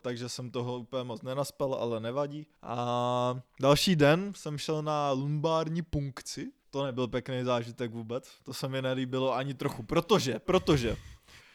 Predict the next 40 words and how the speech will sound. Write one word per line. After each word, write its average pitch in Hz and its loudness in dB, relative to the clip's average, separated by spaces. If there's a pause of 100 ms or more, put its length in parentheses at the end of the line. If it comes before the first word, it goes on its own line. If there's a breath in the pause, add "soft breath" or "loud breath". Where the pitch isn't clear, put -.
(140 loud breath)
protože 156 0 (200 loud breath)
tam 151 2
byla 160 6 (320 soft breath)
brutálně 185 6
tvrdá 175 12
postel, 175 2 (960)
takže 156 4
jsem 170 -2
měl 170 4
fakt 170 0 (100)
totálně 156 6
stuhlý 151 2
záda. 147 4 (560 soft breath)
A 131 4 (260 soft breath)
že 135 2
jo, 135 6
tam 139 0
na 147 2
tu 160 -2
lumbární 160 2
punkci, 175 -8
tam 165 -8
se 165 -8
musíš - -6
tak 160 0
jako 147 -2
skrčit - -2
prostě 175 -4
a 147 -2
tak 156 0
jako 151 0
zakulatit 160 -2
ty 117 -6
záda, 151 6
abys 151 0
udělal 143 -2
prostor 143 -2
mezi 151 -2
těma 165 -2
obratlema 131 0